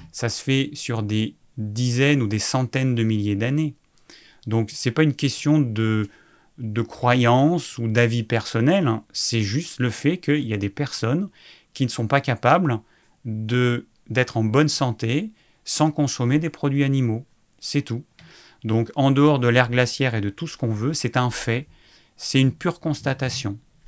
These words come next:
Voilà. Alors, les gens qui sont pas d'accord, c'est des gens, c'est des gens qui, euh, qui sont de tempérament, qui, euh, qui peut se passer de produits animaux. Ou en tout cas, pendant un certain temps,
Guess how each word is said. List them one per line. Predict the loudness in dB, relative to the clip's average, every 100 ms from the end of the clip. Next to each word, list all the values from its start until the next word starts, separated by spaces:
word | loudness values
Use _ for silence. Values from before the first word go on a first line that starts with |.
| -6
Voilà. | -2 -2 -4 -10 -20 -20 -12 -2
Alors, | 0 0 0
les | 0 4
gens | 4 4
qui | 2 -4
sont | -2
pas | 0 0
d'accord, | 0 -2 -4
c'est | -4 -2
des | 0
gens, | 2 2 0 -4 _ -20 -20
c'est | -10 -4 -2 0 -2 -4 -4
des | 0
gens | 0 0
qui, | -2 -6 -4 -2 -2
euh, | -2 -4
qui | -8 -10
sont | -10 -10 -14 -6 -4
de | -2
tempérament, | -2 -2 0 0 0 0 -2 -8 _ _ _ _ -14
qui, | -6 -2 0
euh, | 0 -2 -4 -6 -10 -12 -14
qui | -10
peut | -4 -2
se |
passer | -2 -2 -2
de | -4
produits | -4 -2 0
animaux. | 0 0 -2 -6 _ _ _ _ _ _ _
Ou | -2 2
en | 2
tout | -2 -4
cas, | 4 6 4 0 _ _ _ _ -2
pendant | 2 2
un | 2
certain | 0 0 0 0
temps, | 0 -4